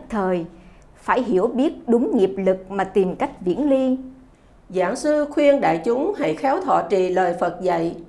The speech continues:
Speaker 2: Người hiểu sai sẽ đưa đến hành động sai, tự phá hoại giới luật chánh hạnh. Chúng ta phải có chánh kiến để nhìn nhận vấn đề, chớ để bản thân tự bị gạt trong ngôn ngữ.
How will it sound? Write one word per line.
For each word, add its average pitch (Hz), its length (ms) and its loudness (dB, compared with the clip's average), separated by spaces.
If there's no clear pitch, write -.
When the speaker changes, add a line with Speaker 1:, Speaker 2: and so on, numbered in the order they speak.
Speaker 2:
Người 202 220 4
hiểu 202 200 4
sai 269 400 2
sẽ - 280 -2
đưa 269 200 6
đến 254 300 2
hành 180 220 0
động 165 220 0
sai, 254 400 -2
tự 175 240 4
phá 262 260 2
hoại 160 380 0
giới 214 200 2
luật 180 220 4
chánh 269 180 -2
hạnh. 160 320 -2
Chúng 320 200 4
ta 277 160 4
phải 175 300 0
có 233 220 0
chánh 302 260 2
kiến 294 320 -2
để 180 160 2
nhìn 190 240 -2
nhận 165 260 0
vấn 247 240 -2
đề, 170 300 0
chớ 311 160 6
để - 180 2
bản 175 280 2
thân 277 300 0
tự 175 300 2
bị 175 220 -2
gạt 170 400 0
trong 262 220 0
ngôn 269 240 2
ngữ. 165 320 2